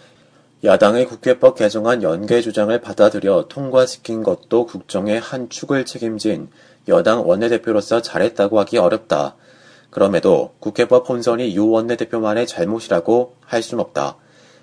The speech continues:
국회 선진화법에 발목 잡혀 야당에 끌려다니는 그를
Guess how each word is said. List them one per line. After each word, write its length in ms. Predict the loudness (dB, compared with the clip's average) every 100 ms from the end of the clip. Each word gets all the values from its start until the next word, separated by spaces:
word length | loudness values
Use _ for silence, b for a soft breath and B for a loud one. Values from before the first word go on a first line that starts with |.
| b
국회 300 | -8 -2 -2
선진화법에 720 | -2 -4 -4 0 4 4 4
발목 400 | 0 -4 -6 -2
잡혀 500 | -4 -2 0 0 0 -2
야당에 340 | -2 -2 -2
끌려다니는 680 | -2 0 0 -2 -4 -4 -6
그를 420 | -6 -2 -2 -2